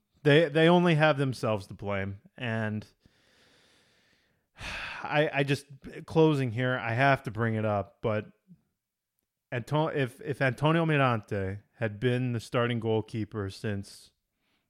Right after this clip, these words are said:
January or February – is this even,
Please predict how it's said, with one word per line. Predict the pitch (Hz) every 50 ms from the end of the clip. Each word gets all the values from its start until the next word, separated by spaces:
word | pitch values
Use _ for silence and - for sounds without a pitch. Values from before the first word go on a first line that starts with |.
| _ _ _ - -
January | - 120 117 113 117 117 113 110 107 104 104
or | 101 98
February – | - - 117 107 101 110 107 107 113 113 113 117 117 117 117 _ _ _ _ _ _ _ _ _ _ - -
is | 117 104
this | 120 117 - -
even, | 135 127 120 113 120 117 113 110 107 98